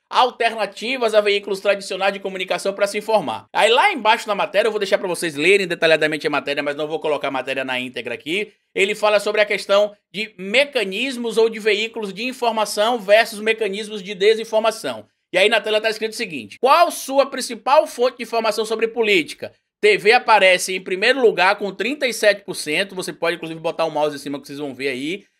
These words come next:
Redes sociais aparece em segundo lugar com vinte e quatro por cento, em terceiro lugar, páginas da internet com vinte e três por cento, jornais e revistas impressos cinco por cento, rádio quatro por cento,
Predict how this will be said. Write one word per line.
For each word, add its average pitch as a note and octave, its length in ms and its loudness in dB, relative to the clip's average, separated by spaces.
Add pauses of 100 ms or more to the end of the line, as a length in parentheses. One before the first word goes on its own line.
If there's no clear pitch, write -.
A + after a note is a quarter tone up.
(140)
Redes B3 260 2
sociais G3 580 2
aparece G3 420 2
em - 20 -8
segundo G#3 300 -4
lugar E3+ 340 2
com F3 200 -8
vinte B3 240 -6
e D4+ 80 -10
quatro G#3 320 4
por F#3+ 80 -6
cento, F#3 600 -6 (320)
em A3 300 2
terceiro A#3 400 0
lugar, G3 400 4
páginas C4+ 480 2
da A#3+ 80 0
internet G3 480 2
com F#3+ 140 -6
vinte B3 280 -6
e B3+ 60 -10
três G#3 220 0
por F#3+ 100 -8
cento, F#3 560 -6 (260)
jornais A3+ 520 2
e A#3+ 40 -4
revistas A3 380 -2
impressos F3 520 -2
cinco C#4+ 300 -4
por G#3 120 -2
cento, G3 520 -6 (160)
rádio G3+ 460 0
quatro A#3 400 2
por G3 120 -8
cento, G3+ 540 -6